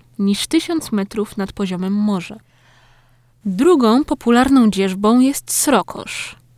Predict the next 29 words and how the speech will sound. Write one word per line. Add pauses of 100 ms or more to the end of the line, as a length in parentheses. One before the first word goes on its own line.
(200)
Jego
nazwa
mniej
więcej
odpowiada
kolorom
tego
ptaka, (440)
które
są (120)
praktycznie
takie
same
jak
u
sroki,
chociaż
w
innych
proporcjach. (1300)
Podobnie
jak
gąsiorek
ma
on
czarną
przepaskę
na
oczach,